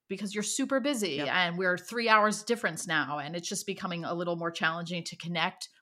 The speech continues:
Speaker 1: when I wanna connect, because it's this immediate
Speaker 2: Yeah.
Speaker 1: response I need. Um, and instead of you being like, "You're on my case, you're bothering me when I'm super busy and stressed out," you were like,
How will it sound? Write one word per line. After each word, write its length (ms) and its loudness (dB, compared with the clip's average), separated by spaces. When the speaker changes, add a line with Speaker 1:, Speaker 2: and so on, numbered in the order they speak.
Speaker 1:
when 160 4
I 220 6
wanna 200 2
connect, 480 2
because 320 0
it's 200 -4
this 240 -4
immediate 600 0
Speaker 2:
Yeah. 180 2
Speaker 1:
response 480 4
I 120 6
need. 340 0
Um, 580 6
and 140 10
instead 380 8
of 120 2
you 120 0
being 220 -4
like, 220 2
"You're 220 6
on 140 8
my 140 8
case, 600 2
you're 220 2
bothering 460 12
me 140 2
when 140 4
I'm 100 0
super 340 2
busy 260 2
and 100 0
stressed 280 0
out," 200 6
you 100 -4
were 80 2
like, 260 2